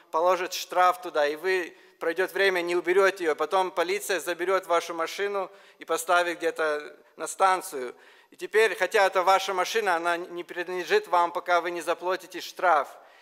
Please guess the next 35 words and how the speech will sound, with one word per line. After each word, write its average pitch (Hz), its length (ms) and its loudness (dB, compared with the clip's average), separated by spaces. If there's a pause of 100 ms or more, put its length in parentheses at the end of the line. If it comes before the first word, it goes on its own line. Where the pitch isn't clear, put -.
(120)
И, 160 80 -12
может, 202 320 2
у 196 60 -4
вас 190 220 4
денег 202 380 0
не 185 120 -8
будет, 185 500 -6 (580)
но 170 140 -6
кто-то 202 380 -2
может, 190 340 0 (220)
как 165 160 -2
родители 180 640 -4
или 160 180 -8
друзья, 165 400 0
заплатить 175 520 -2
штраф, 185 360 0
и 165 60 -12
тогда 170 280 0
вы 175 100 -4
можете 180 340 -4
и 160 280 -18
купить 185 420 -8
эту 170 200 -8
машину, 165 340 -4
она 156 180 -2
станет 165 380 -2
ваша 170 380 2
опять. 151 480 -4 (420)
Господь 196 420 -4
нас 180 300 0
выкупил 175 560 -4
так, 196 400 0
Он 165 260 -10
заплатил 175 600 -4 (200)
дорогую 160 460 -4